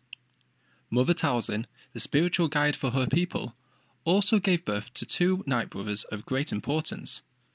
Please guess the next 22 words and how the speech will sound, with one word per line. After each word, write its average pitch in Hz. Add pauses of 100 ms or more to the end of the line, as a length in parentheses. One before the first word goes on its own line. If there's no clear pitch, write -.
(160)
Savage 113
Opress 139 (320)
and 104
the 104
Sith -
assassin 143
himself, 127 (500)
Maul. 104 (1600)
During 160
a 190
point 170
in 131
Maul's 135
youth, 123 (480)
Darth 180
Sidious 151
embarked 117
on 117
a 117
trip - (120)
to -
Dathomir 113